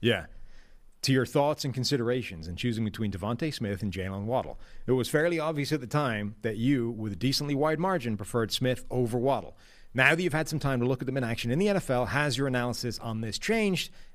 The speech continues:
and why slash why not? Thanks.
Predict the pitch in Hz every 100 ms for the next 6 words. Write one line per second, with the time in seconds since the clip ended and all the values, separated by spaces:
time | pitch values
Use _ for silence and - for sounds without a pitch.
0 | - 113 98 92 120 117 113 110 - -
1 | - 110 101 101 - - 87 87 95 -
2 | - - - - 135 123 120 - -